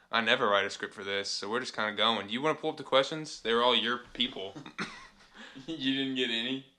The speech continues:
Speaker 1: No, I mean, I did some, but most people in Huntington, they saw me, and now they're not gonna associate with me.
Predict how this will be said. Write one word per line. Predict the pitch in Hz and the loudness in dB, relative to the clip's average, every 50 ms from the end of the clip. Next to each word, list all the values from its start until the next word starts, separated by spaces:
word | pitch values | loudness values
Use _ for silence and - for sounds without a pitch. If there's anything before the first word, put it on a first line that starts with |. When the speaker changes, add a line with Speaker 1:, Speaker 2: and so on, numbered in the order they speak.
| _ _ _ _ _ - | _ _ _ _ _ 4
Speaker 1:
No, | 135 139 | 8 10
I | 135 131 | 12 12
mean, | 135 139 131 | 10 10 8
I | 127 120 | 6 6
did | 113 113 110 113 107 110 | 6 6 4 4 4 2
some, | - 101 101 104 101 98 | 0 -2 -2 -2 -2 -2
but | 92 90 90 90 - - - - - _ _ _ - | -4 -6 -6 -6 -4 -4 -4 -4 -6 _ _ _ -8
most | 104 104 101 - | -6 -6 -6 -8
people | - 104 101 98 | -10 -10 -10 -10
in | 92 | -8
Huntington, | 98 95 95 95 104 104 95 | -8 -10 -10 -10 -10 -10 -10
they | 95 95 | -8 -8
saw | - - 98 95 95 | -8 -8 -8 -8 -8
me, | 95 92 90 | -8 -10 -10
and | 90 | -8
now | 90 90 90 | -6 -6 -6
they're | 92 90 | -6 -8
not | 87 87 87 - | -12 -12 -14 -16
gonna | - 90 87 87 90 90 - | -16 -18 -18 -18 -18 -18 -16
associate | - - - 92 - - 101 98 95 | -14 -12 -12 -10 -10 -10 -12 -12 -12
with | 95 95 | -12 -12
me. | 98 - | -14 -14